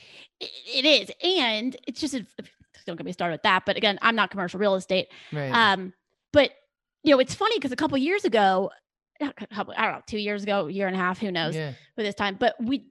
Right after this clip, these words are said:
Speaker 1: did come up with the concept of a R V model, you know, and now, you know, where y-, people are at home, they're getting used to being at home.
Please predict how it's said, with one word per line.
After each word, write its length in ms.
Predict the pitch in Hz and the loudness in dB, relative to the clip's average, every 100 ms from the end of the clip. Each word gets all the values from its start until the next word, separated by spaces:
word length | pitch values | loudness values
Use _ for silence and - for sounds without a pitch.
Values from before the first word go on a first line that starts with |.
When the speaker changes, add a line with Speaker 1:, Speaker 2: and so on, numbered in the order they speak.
| _ | _
Speaker 1:
did 200 | - 370 | -2 0
come 120 | - 320 | 0 -2
up 40 | |
with 100 | 254 | -4
the 60 | 233 | -6
concept 640 | - 320 392 226 196 - - | 0 0 0 0 -2 -2 -4
of 340 | 214 208 190 - _ _ _ _ _ _ - | -2 0 -2 -8 _ _ _ _ _ _ -2
a 320 | 247 233 220 - | 0 2 0 0
R 220 | 220 208 202 | 0 0 0
V 200 | 285 320 | 2 2
model, 440 | 202 147 143 - _ _ _ _ _ | 0 -4 -8 -12 _ _ _ _ _
you 100 | 247 | 0
know, 160 | 226 - | 0 0
and 200 | 262 240 | 0 0
now, 640 | 226 330 381 220 190 185 185 - | 0 0 2 2 2 0 -4 -8
you 120 | 247 | -4
know, 320 | 226 202 196 - _ | 0 0 -2 -6 _
where 260 | 247 254 247 | 0 2 2
y-, 140 | 214 - | 0 -2
people 300 | 294 294 - | -2 -2 2
are 200 | 233 302 | 4 6
at 100 | 277 | 4
home, 200 | 226 220 | 0 -2
they're 120 | 226 | -2
getting 240 | 220 214 202 | -4 -4 -4
used 400 | 190 320 403 - | 0 0 0 -2
to 60 | |
being 260 | 233 214 185 | 0 0 0
at 100 | 160 | 0
home. 300 | 196 180 | 0 0